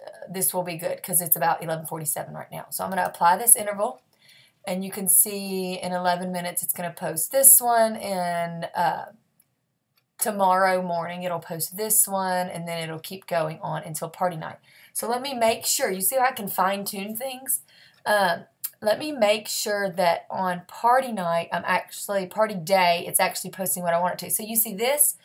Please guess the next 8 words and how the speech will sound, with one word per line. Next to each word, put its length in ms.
is 220
the 80
one 140
that 160
says, 240
"We're 140
partying 560
tonight," 560